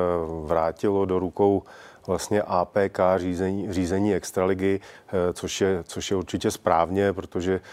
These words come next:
jsou to, eh, majitelé klubů, který přináší ty finanční prostředky, eh, do, do té ligy a aby, aby umožnili vůbec, eh, tu soutěž hrát a,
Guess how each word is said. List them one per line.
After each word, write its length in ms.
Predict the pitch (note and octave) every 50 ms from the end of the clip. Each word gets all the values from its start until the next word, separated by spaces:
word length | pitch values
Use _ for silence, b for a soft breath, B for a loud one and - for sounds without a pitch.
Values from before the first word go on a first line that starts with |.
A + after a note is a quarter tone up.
| B B B
jsou 240 | - - - F2+ F2
to, 340 | - - G2 F#2+ F#2 E2+ -
eh, 380 | A2 G2+ F#2 F2 F2 F2 D#2+ E2
majitelé 480 | F2 F2 F#2+ G2 - G#2 G2 G2 G2
klubů, 380 | F#2+ - G2+ F#2+ G2 G#2+ G#2+ G2
který 360 | - - G2+ F#2 F#2+ F#2+ F#2+
přináší 540 | E2+ - - F#2+ F2+ F2 F#2 F#2 - - G2+
ty 100 | F#2 G2+
finanční 460 | F#2 - F#2 F#2+ F#2+ F#2 - A2+ G2+
prostředky, 680 | G2 - F2+ - - - G#2+ F2 - - - G2 F#2 B B B B B B B
eh, 60 | - - G2+ F2+ F2 F2 F2 F2 F2 E2+ F2 F2 F2+ F2+ F2 F2+
do, 160 | F#2 F2+ F2+ E2+ - - A#2 G#2 F#2+ F#2+ F#2+ F#2
do 140 | F2+ F#2
té 160 | F2 - G2+ G2
ligy 400 | G2 F#2+ F2+ F2 F#2+ F#2+ G2 G2
a 260 | F#2+ F#2+ F#2 F#2 - B B B B B B
aby, 240 | - F2+ E2+ F#2 F2+
aby 200 | D#2+ E2+ E2 G2
umožnili 520 | F#2 F2 F2+ F#2+ G2 F2 F2+ F#2+ F#2+ F#2+
vůbec, 460 | F#2+ F2+ F2 F2 F#2+ F#2 - - - G2
eh, 200 | F#2+ G2 F#2+ F2+
tu 140 | - G2+
soutěž 380 | F#2+ - G2+ F2 E2+ A2 G#2 F2+
hrát 400 | F#2 F2+ F2+ F2 F2+ F#2 - -
a, 120 | G2+ F#2